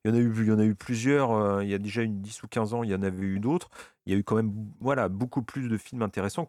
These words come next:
parce que, comme tu le disais, il y a des choses à faire sur Mars, alors que sur la Lune, à part y aller et dire, euh, y aller et mettre un drapeau et presque faire coucou à la Terre, euh, euh,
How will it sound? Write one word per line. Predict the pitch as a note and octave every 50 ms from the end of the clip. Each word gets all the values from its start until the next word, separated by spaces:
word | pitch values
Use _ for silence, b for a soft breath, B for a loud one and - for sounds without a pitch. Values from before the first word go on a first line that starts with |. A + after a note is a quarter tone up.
| _
parce | - A2 -
que, | -
comme | - - A2+ G#2+
tu | - - A2
le | G#2
disais, | G#2 A2 A2 C3+ F3
il | E3
y | B2+
a | G2+
des | G#2 G2
choses | - - B2+ A#2
à | A2
faire | - - - -
sur | - F3+ C3
Mars, | A#2+ G2 - -
alors | F#2 F#2 -
que | - - F#2
sur | - - F2+
la | F#2 F#2
Lune, | A#2 D3 E3 B B B B B B B B
à | - - G2
part | - A#2+ F#2+
y | A2 A2
aller | G#2+ G#2 A#2 B2 B2+ C3 C3 b b b b b b _ _ _ -
et | - F#2+ F#2+ F#2 F2 F2 F2+
dire, | E2+ F2 F#2+ A2 G#2 F#2
euh, | F2+ F#2 F#2 F#2 F2+ F2+ F2+ F2+ F#2
y | G2 G2+
aller | G#2 G#2+ A#2+ B2 A#2 A2 G#2 G2
et | F#2+
mettre | F#2 G2 G2 - G#2
un | G2+
drapeau | F#2+ F#2+ G2+ - - A#2 A#2 G#2+
et | F#2+ - _ _ _ _ _
presque | - - A2+ A2 - - G#2
faire | - - G2 -
coucou | - - G#2+ - A#2+ A2+
à | G2+
la | G2 F2+
Terre, | - - C#3 D3 C#3
euh, | B2 G#2 F#2+ F#2 F#2 F2 E2+ F2 F2+ - - - - - -
euh, | F2 F2 D#2+ D#2